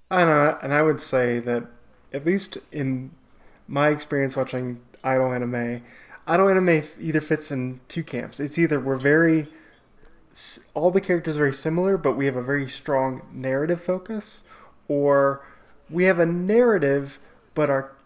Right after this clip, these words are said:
but it's kind of loose, and we're more focused on the character. So for, for example, Idolmaster, for me,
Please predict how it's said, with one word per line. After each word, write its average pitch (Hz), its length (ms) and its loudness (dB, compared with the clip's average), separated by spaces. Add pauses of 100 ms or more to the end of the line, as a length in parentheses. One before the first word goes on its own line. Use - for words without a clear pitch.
(140)
but 165 220 -4
it's 160 180 -8
kind 196 280 -4
of 170 180 -2
loose, 170 440 0
and 151 160 -6
we're 156 120 0
more 156 200 0
focused 143 400 -6
on 127 140 -2
the 120 60 -6
character. 123 600 -10 (440)
So 147 260 0
for, 147 340 -4 (220)
for - 240 -4
example, 147 640 0 (800)
Idolmaster, 156 960 2
for 135 180 -6
me, 147 440 2